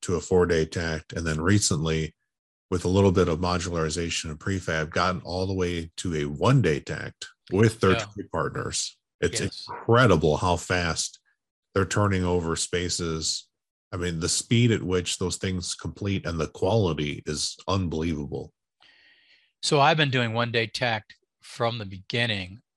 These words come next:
Speaker 2: and it's because I couldn't figure out how to do a half-day tact.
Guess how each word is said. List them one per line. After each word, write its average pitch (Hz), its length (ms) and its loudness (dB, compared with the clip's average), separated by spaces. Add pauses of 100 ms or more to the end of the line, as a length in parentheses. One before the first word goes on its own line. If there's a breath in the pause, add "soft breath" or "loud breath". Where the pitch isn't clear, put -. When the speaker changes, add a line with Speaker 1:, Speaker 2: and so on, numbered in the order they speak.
(140)
Speaker 2:
and 110 180 -4
it's 107 200 -6
because 117 500 -4
I 104 100 -4
couldn't 120 320 -6
figure 110 360 -6
out 107 160 0
how 117 120 -4
to 104 100 -4
do 101 180 -6
a 90 40 -8
half-day 104 500 -6
tact. - 480 -12